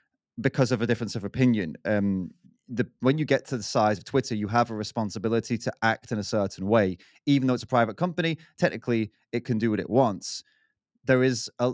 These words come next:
level of responsibility that comes with that amount of power, and they have not been held accountable at all to this. Now, on the f-, on the other side, well, there was, there was some,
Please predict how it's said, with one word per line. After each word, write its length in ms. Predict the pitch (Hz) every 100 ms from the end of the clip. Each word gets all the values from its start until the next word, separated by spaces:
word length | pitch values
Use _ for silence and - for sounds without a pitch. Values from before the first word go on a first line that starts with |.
| -
level 300 | 127 127 127
of 100 | 113
responsibility 760 | 117 - 120 107 107 117 113 120
that 140 | 104
comes 260 | - 110 107
with 100 | 110
that 100 | -
amount 280 | 110 104 90
of 100 | -
power, 420 | 262 131 110 92 - _ _ _ -
and 220 | 120 117 120
they 140 | 127
have 160 | 123 123
not 180 | 135 -
been 140 | 131
held 320 | 104 117 113 -
accountable 680 | - 117 123 120 107 95 -
at 240 | 117 117 120
all 280 | 110 127
to 100 | -
this. 420 | 101 - - - - _ _ _ _ _ _ _ -
Now, 500 | 139 139 135 123 - _ _ _ _ _
on 160 | 139 135
the 60 | 127
f-, 140 | -
on 80 | 127
the 100 | 123
other 100 | 151
side, 200 | 135 127
well, 320 | 151 151 - - _ 82
there 200 | 117 147
was, 300 | 165 185 - -
there 80 |
was 200 | 139 175
some, 560 | - - 170 196 139